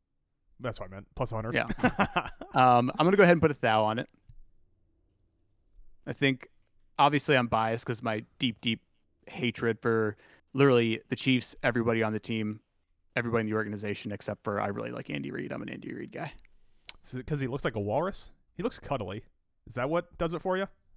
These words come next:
Speaker 2: I don't know. I've also always really liked Andy Reid. I was, like, a mini Eagles fan for a minute 'cause I loved T O back in the day.
Speaker 1: That's true. You did love yourself
Speaker 2: Yeah.
Speaker 1: some T O.
Speaker 2: Favorite player of all time. So, yeah, I'm gonna go ahead and take the twenty-four and a half 'cause I,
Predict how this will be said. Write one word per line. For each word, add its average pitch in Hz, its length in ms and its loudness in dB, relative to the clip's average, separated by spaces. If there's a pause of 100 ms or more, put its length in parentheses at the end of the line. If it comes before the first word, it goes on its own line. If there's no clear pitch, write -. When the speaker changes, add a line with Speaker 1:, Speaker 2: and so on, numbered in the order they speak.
(140)
Speaker 2:
I 247 60 0
don't 254 100 2
know. 180 140 2 (300)
I've 156 80 -4
also 160 160 2
always 175 140 6
really 175 120 6
liked 165 160 6
Andy 160 200 4
Reid. 160 280 4 (1000)
I 143 100 4
was, 135 100 4
like, 147 140 4
a 120 340 8 (920)
mini 131 520 4 (120)
Eagles 123 340 4
fan 127 260 4
for 131 200 4
a 123 40 4
minute 127 300 4
'cause 120 140 -8
I 110 60 2
loved 110 220 0
T 113 180 2
O 113 180 0 (420)
back - 200 0
in 156 40 6
the 135 60 6
day. 143 300 2 (220)
Speaker 1:
That's 143 180 -8
true. 110 240 -6 (100)
You 123 100 -8
did 113 200 -8
love 110 180 -10
yourself 113 240 -8
Speaker 2:
Yeah. - 60 -8
Speaker 1:
some 123 80 -12
T - 260 -14
O. - 160 -16 (460)
Speaker 2:
Favorite 117 260 2
player 120 200 6
of 113 80 4
all 110 120 4
time. 117 340 0
So, 113 240 4 (340)
yeah, 202 100 -2
I'm 202 40 4
gonna 214 100 0
go 240 60 0
ahead 233 40 6
and 226 60 0
take 220 160 4
the 220 60 -4
twenty-four 123 380 2
and 110 80 2
a 101 40 0
half 104 240 -2
'cause 117 300 -2
I, 139 240 8